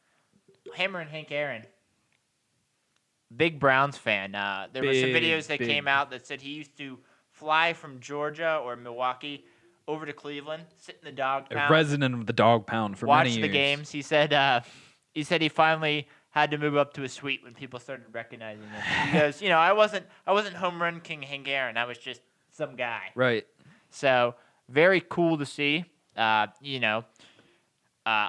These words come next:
Speaker 1: I, obviously, you know, one of the great ambassadors of the game, someone that we're gonna miss very
Speaker 2: Yeah.
Speaker 1: much.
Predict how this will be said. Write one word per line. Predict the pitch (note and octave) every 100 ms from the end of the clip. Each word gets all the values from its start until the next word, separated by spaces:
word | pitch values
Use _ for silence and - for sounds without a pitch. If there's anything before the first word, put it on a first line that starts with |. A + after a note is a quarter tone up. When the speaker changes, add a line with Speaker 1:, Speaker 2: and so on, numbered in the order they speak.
| -
Speaker 1:
I, | D3+ E3+ -
obviously, | C#3+ D#3 D#3+ D3 D#3 C#3 C#3 C3
you | C#3
know, | A2
one | B2 D3
of | C3+
the |
great | B2+ C3+ C3+ C3
ambassadors | A#2+ A#2 A2 A2+ A#2+ A2+
of | A2+
the | G#2
game, | G#2 G#2+ G#2+
someone | - A#2+
that | A#2+
we're | A#2
gonna | A#2 A2+
miss | A2+ A2+ - - _ _
very | A2 B2 C#3 G2+
Speaker 2:
Yeah. | G#2
Speaker 1:
much. | B2 B2 - -